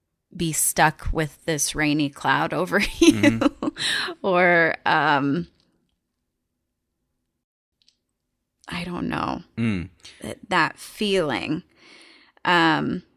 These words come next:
Speaker 1: and so I get the intent of what you're saying behind the phrase of, like, oh, trying to get to the next step or get out of a funk or,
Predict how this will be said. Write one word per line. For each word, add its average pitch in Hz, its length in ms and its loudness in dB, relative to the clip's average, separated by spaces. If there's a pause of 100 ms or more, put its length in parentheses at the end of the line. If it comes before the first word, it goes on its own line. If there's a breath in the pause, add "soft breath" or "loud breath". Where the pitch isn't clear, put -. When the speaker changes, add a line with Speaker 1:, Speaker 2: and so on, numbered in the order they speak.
(380)
Speaker 1:
and 202 160 0
so 202 140 -2
I 175 160 2 (280)
get 180 360 0 (1800)
the 175 180 -4
intent 156 540 -2
of 170 120 -14
what 151 200 -4
you're 147 140 -8
saying 151 680 -4 (140)
behind 151 360 -2
the 151 60 -4
phrase 160 460 0
of, 165 180 -8
like, 147 340 0 (140)
oh, 147 180 -2
trying 147 460 -4
to 156 320 -2 (880 loud breath)
get 196 240 0
to 185 140 -8
the - 120 -6
next - 340 -4
step - 340 0 (100)
or 156 420 -4 (1000)
get 175 140 0
out 180 220 4
of 175 140 -2
a 170 80 0
funk - 440 -2 (120)
or, 160 560 0